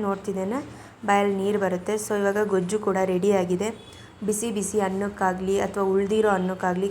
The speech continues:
ಕಾಲ್ಸ್ಕೊಂಡ್ರೆ ತುಂಬಾ ಟೇಸ್ಟಿಯಾಗಿರುತ್ತೆ. ನೀವು ಕೂಡ ಟ್ರೈ ಮಾಡಿ ಹೇಗಿತ್ತು ಅಂತ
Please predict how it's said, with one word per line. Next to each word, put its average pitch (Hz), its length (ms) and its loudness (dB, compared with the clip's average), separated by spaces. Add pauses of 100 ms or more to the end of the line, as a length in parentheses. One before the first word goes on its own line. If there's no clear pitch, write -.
ಕಾಲ್ಸ್ಕೊಂಡ್ರೆ 180 600 0 (600)
ತುಂಬಾ 214 300 0 (280)
ಟೇಸ್ಟಿಯಾಗಿರುತ್ತೆ. 196 760 0 (120)
ನೀವು 247 200 2 (140)
ಕೂಡ 202 100 2 (200)
ಟ್ರೈ 190 160 2 (160)
ಮಾಡಿ 196 200 0 (160)
ಹೇಗಿತ್ತು 202 540 0
ಅಂತ 185 120 -2